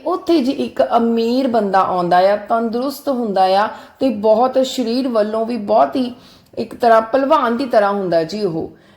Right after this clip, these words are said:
ਤੇ ਉਹ ਕੀ ਕਰਦਾ ਜੀ, ਜਦੋਂ ਆ ਕੇ ਦੇਖਦਾ ਵਾ ਕਿ ਗਰੀਬ ਬੰਦਾ ਮੱਛਲੀ ਪਕੜ ਰਿਹਾ, ਤੇ ਉਹ ਕੀ ਕਰਦਾ ਜੀ, ਜਦੋਂ ਮੱਛਲੀ ਪਕੜਦਾ ਗਰੀਬ ਬੰਦਾ,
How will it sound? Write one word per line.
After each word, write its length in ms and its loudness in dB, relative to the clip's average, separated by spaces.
ਤੇ 360 2
ਉਹ 220 4
ਕੀ 160 -2
ਕਰਦਾ 340 2
ਜੀ, 120 -2
ਜਦੋਂ 380 2
ਆ 120 0
ਕੇ 160 -4
ਦੇਖਦਾ 480 0
ਵਾ 160 4
ਕਿ 160 -6
ਗਰੀਬ 400 -4
ਬੰਦਾ 420 2
ਮੱਛਲੀ 720 -4
ਪਕੜ 360 2
ਰਿਹਾ, 260 4
ਤੇ 140 -2
ਉਹ 240 -2
ਕੀ 160 -6
ਕਰਦਾ 320 0
ਜੀ, 120 -6
ਜਦੋਂ 200 -4
ਮੱਛਲੀ 340 -4
ਪਕੜਦਾ 460 0
ਗਰੀਬ 320 -2
ਬੰਦਾ, 280 2